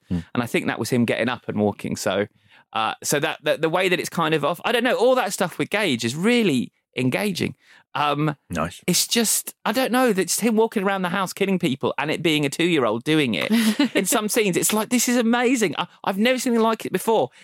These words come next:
Speaker 2: It's probably wrong, but I'm really enjoying it.
Speaker 1: It's actually hard to believe. Uh, Miko Hughes is the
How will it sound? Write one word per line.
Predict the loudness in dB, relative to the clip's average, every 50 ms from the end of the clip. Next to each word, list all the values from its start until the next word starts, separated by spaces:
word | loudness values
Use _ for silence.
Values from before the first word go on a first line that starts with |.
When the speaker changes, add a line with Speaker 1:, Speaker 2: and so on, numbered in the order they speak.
| -12 -6
Speaker 2:
It's | -6 -4 -4
probably | -6 -6 -2 -2 -2 0 0 0 0 0
wrong, | 0 2 2 0 0 -2 -6 -8 _ _ _ -6
but | -4 -2
I'm | 0 2 4
really | 4 4 4 2
enjoying | 2 2 2 0 0 0 -2
it. | -4 -4 -4 -4
Speaker 1:
It's | -4 -2 -2 -2
actually | -2 -2 -2 -2 -2 0 0 0
hard | 0 0 0 2 0 0 0
to | -2 -2
believe. | 0 2 2 2 2 2 0 -2 -4 -8 -18 _ -20 -10 -6
Uh, | -6 -4 0
Miko | 2 0 0 2 2 0 2 0
Hughes | 0 2 2 2 4 2 2 0
is | -2 -2 -2
the | -2 0 0 0 -2 -4 -6